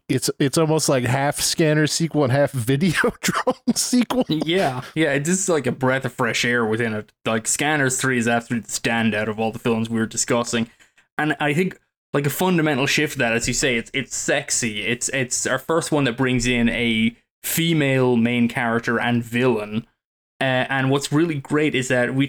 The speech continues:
Speaker 2: we, you know, we've mentioned that the Scanner series is really a, a, a cinema of grimacing,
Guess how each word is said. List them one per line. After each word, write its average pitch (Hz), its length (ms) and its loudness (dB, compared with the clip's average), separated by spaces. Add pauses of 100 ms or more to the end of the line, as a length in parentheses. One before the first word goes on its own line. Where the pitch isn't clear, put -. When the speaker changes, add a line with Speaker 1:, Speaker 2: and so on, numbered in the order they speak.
Speaker 2:
we, 143 120 0
you 139 60 2
know, 135 100 2
we've 139 180 2
mentioned 143 380 0
that 117 160 0 (100)
the 135 60 -8
Scanner 147 480 0
series 139 500 2
is 131 160 0
really 160 240 2
a, 123 160 0
a, 127 420 0
a 117 40 0
cinema 151 380 2
of 117 200 -4
grimacing, 120 800 0